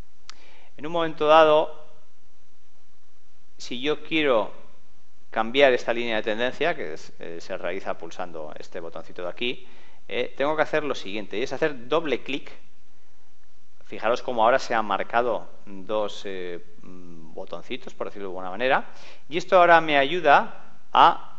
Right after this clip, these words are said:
o desplazarla o en un momento dado cambiarle el ángulo, ¿vale? Y si vuelvo a hacer doble clic,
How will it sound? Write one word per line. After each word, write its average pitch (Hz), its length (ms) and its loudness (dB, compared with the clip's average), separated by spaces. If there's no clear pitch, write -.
o 120 160 2
desplazarla 180 760 4
o 147 200 4
en 135 80 0
un 143 80 -2
momento 143 400 0
dado 151 320 4
cambiarle 107 560 0
el 82 80 -2
ángulo, 76 340 -4
¿vale? 131 260 -2
Y 135 100 -2
si 151 80 -2
vuelvo 185 200 8
a 180 40 10
hacer 147 260 2
doble 160 260 4
clic, 185 240 0